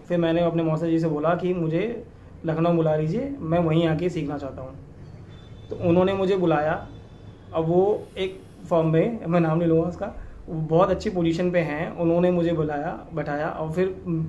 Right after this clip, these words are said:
कुछ दिन हम बात करते रहे, करते रहे। तो पहली बार मैंने उनसे discuss किया कि मुझे इतना बड़ा loss हुआ है। तो वो भी थोड़ा shock थे,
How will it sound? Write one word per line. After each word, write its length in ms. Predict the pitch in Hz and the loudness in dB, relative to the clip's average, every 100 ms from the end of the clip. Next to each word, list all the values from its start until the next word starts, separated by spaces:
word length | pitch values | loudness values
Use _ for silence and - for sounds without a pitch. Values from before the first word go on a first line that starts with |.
| - - | -6 -4
कुछ 120 | 196 | 0
दिन 140 | 220 | 2
हम 240 | 190 185 175 | 2 4 4
बात 200 | 160 160 | 4 2
करते 240 | 170 160 | 0 0
रहे, 140 | 156 | 0
करते 200 | 160 160 | -2 -4
रहे। 100 | 180 | -6
तो 160 | 220 240 233 180 | -6 -8 -6 -6
पहली 260 | 165 220 | -2 0
बार 180 | 202 170 | 2 2
मैंने 180 | 165 165 | 2 0
उनसे 180 | 165 165 | 0 0
discuss 320 | 151 160 156 | -4 -6 -8
किया 180 | 147 147 | -8 -10
कि 200 | 196 254 | -8 -6
मुझे 320 | 180 151 175 | -6 -4 -4
इतना 240 | 175 156 | -4 -6
बड़ा 160 | 143 147 | -6 -2
loss 320 | 156 220 - - - | -2 -2 -6 -12 -6
हुआ 200 | 151 135 | -4 -4
है। 140 | 123 - - - - - - - - - - - - - - - - - | -8 -16 -20 -20 -20 -20 -20 -20 -20 -20 -20 -20 -20 -20 -20 -20 -18 -4
तो 80 | 165 | 0
वो 120 | 156 | 2
भी 100 | 165 | 2
थोड़ा 200 | 165 165 | 4 2
shock 300 | 160 151 | 2 -4
थे, 120 | 151 | -8